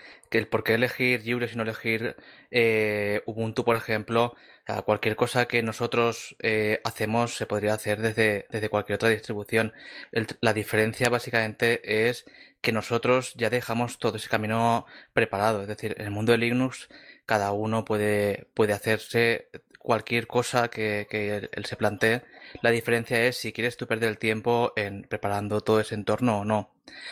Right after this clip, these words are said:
Desde luego nosotros, a diferencia de, por ejemplo, de Ubuntu, es que ya dejamos todo ese camino, camino allanado para que el profesor llegue y sin tener tantos conocimientos pueda, pueda montar lo que, lo que estaba comentando nuestro compañero Héctor, que, que básicamente es,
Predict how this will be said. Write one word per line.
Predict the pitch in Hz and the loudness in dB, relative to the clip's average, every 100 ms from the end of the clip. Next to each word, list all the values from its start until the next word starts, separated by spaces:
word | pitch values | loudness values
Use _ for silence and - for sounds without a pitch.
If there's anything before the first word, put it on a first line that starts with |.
| - - | -6 0
Desde | 107 104 | 2 4
luego | 107 117 | 4 4
nosotros, | 107 - 113 104 98 | 2 0 -2 -2 -2
a | |
diferencia | 107 101 101 101 - 104 | -2 0 -2 -2 0 2
de, | 104 104 104 | 2 2 2
por | 104 | 0
ejemplo, | 104 107 101 104 | -2 -4 -2 0
de | 104 | 2
Ubuntu, | 104 107 - 117 - - - | 0 -2 2 0 0 -16 -10
es | 120 - | -8 -2
que | 113 | 2
ya | 120 | 2
dejamos | 117 117 113 110 | 0 -2 -4 -2
todo | 113 | -2
ese | - | -2
camino, | 113 113 107 101 - - | -4 -2 -2 -4 -6 -2
camino | 107 117 107 | 0 2 0
allanado | 101 101 104 110 - - - - - | 0 0 2 2 0 -4 -20 -10 0
para | 110 | 2
que | 107 110 | 2 -2
el | |
profesor | 107 104 - 113 | -2 -2 -2 -2
llegue | 117 120 135 | 0 0 0
y | |
sin | 120 110 104 95 | -2 -8 -10 -6
tener | 104 98 | -6 -6
tantos | 101 104 | -6 -6
conocimientos | - 104 104 98 110 113 | -8 -8 -6 -2 -2 -2
pueda, | - 104 104 107 - - - - | 0 0 0 -4 -14 -20 -8 2
pueda | 113 | 4
montar | 113 110 110 113 | 4 2 2 0
lo | 110 | -2
que, | 107 101 98 | 0 0 -2
lo | - 117 | -4 -4
que | |
estaba | 101 104 | 0 0
comentando | - 101 104 101 104 101 101 | 0 -2 0 0 2 2 2
nuestro | 104 - 101 | 0 -2 -6
compañero | 98 101 101 | -2 0 2
Héctor, | 101 110 113 | 2 0 -2
que, | - - - - | -4 -6 -8 -6
que | |
básicamente | 107 110 107 101 107 | -4 0 0 2 2
es, | 110 | 2